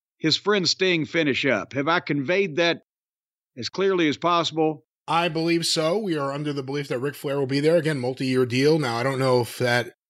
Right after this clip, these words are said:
Speaker 2: again, it's, it's a little different if it's through the sponsorship of the energy drink with him. I wonder how
Speaker 1: Well,
Speaker 2: it affects other parts, like any Legends deal with W W E. Is he under any deal right now? Do we know?
Speaker 1: I,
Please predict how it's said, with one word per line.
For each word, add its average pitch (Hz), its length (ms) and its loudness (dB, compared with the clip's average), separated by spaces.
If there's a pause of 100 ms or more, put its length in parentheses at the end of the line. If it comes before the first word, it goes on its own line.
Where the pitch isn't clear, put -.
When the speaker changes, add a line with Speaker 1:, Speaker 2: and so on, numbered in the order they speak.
(360)
Speaker 2:
again, 196 240 2
it's, 165 160 0
it's 165 300 0
a 170 40 4
little 240 160 2
different 208 380 2
if 143 80 -2
it's 147 160 -2
through 254 200 -6
the 202 100 0
sponsorship 185 760 -2
of 139 460 0 (420)
the 139 160 2
energy 185 320 2
drink 127 240 -2
with 113 140 -2
him. 110 340 -4 (1040)
I 135 60 -4
wonder 196 240 0
how 185 80 2
Speaker 1:
Well, 330 180 2
Speaker 2:
it 302 40 0
affects 180 300 0
other 196 240 0
parts, 180 380 0
like 151 180 2
any 170 200 2
Legends 165 480 0
deal 175 160 2
with 160 100 0
W 160 220 2
W 160 280 2
E. 185 60 2
Is 151 80 0
he 147 80 -2
under 165 260 2
any 165 140 2
deal 147 260 0
right 143 220 0
now? 135 240 -2
Do 196 80 0
we 113 140 -2
know? 180 320 -6 (420)
Speaker 1:
I, 180 200 0